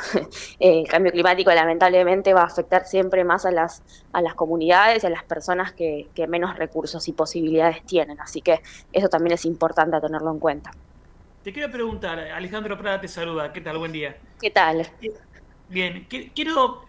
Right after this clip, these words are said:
Speaker 2: vos dijiste de entrada que el veganismo es una postura política,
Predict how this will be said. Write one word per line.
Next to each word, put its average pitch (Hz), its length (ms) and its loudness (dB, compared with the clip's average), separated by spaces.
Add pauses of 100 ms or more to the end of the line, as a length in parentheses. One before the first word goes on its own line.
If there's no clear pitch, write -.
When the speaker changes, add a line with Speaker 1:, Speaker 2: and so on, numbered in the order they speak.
(100)
Speaker 2:
vos 190 180 -6
dijiste 254 340 -6
de 240 80 0
entrada 185 640 -4
que 196 60 -6
el 190 80 -4
veganismo 233 400 -2
es - 100 -10
una 214 160 -4
postura 208 400 -4
política, 160 720 -8